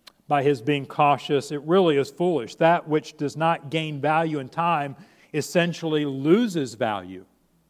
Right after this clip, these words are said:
And, and this is an important thing for us to understand because Jesus is using in the illustration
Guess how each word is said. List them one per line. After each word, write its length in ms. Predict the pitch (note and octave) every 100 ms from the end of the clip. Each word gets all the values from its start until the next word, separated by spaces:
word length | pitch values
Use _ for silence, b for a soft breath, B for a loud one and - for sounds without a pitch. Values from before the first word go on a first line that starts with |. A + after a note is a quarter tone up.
| _ _ _ _ _ _ _ _ _ _ _ _
And, 380 | D#3+ D#3+ E3+ F3+
and 300 | E3+ E3 D#3
this 240 | A#3 B3
is 200 | G#3 D#3
an 140 | E3+ D#3+
important 540 | - F3+ F#3+ F3 D3+
thing 180 | F#3+ F3
for 140 | E3+
us 100 | E3
to 80 | -
understand 460 | D#3 C#3+ G3 G#3+ D#3+
because 640 | D#3+ - G3+ G#3+ A#3+ G#3
Jesus 480 | D3 F3+ G#3+ G3 F#3
is 200 | E3+ C3+
using 320 | E3+ G3+ F3
in 140 | E3+ F3
the 100 | E3+
illustration 840 | E3+ D#3 - F3+ F#3 - E3+ D3+